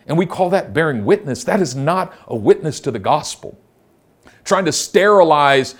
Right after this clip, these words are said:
and, you s-, you know, spraying unbelievers with your religious juice when you come in the room, <laughs> you know, that is not a witness to the gospel of Jesus Christ.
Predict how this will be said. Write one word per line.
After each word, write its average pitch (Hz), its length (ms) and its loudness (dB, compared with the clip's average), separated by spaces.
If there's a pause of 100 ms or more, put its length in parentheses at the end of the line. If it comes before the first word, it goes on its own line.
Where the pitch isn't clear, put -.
(120)
and, 123 180 -6
you 143 80 -2
s-, - 200 -10 (120)
you 143 80 -4
know, 135 120 -2
spraying 190 760 -2 (160)
unbelievers 170 560 0
with 156 120 -2
your 160 100 2
religious 151 440 2
juice 131 400 -4
when 131 140 -6
you 139 80 -2
come 160 220 -2
in 151 60 -4
the 143 60 -4
room, 135 420 -2 (460)
<laughs> - 460 -16
you 170 80 -2
know, 143 140 2 (140)
that 202 180 8
is 143 120 4
not 165 240 4
a 185 60 8
witness 147 600 4
to 170 100 -4
the 139 80 -2
gospel 123 880 -2
of 123 120 -4
Jesus 104 360 -10
Christ. - 640 -12